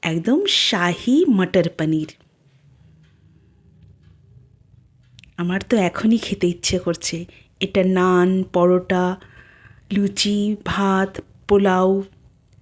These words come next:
সবের সঙ্গেই কিন্তু অসাধারণ লাগবে। ব্যাস, এটা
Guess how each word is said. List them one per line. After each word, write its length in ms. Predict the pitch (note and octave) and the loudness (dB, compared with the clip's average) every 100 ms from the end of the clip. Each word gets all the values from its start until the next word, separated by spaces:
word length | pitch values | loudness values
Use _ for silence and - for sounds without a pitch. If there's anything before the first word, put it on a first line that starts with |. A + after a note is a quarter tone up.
| _ - | _ -10
সবের 380 | - A3+ B3 - | -4 2 2 2
সঙ্গেই 260 | B3 C4+ D#4 | 2 2 2
কিন্তু 240 | G#3+ G3+ D#4 F#4+ _ G3 | -2 0 -4 -4 _ -4
অসাধারণ 580 | G3 - G3 E3+ E3+ D#3+ D#3 | -2 0 0 0 -2 -2 -2
লাগবে। 280 | D3+ - C#3+ - _ _ _ _ | -6 -8 -12 -12 _ _ _ _
ব্যাস, 280 | F3 C4 - - _ _ _ _ | -2 -2 -2 -8 _ _ _ _
এটা 260 | F3 F#3+ | -6 -2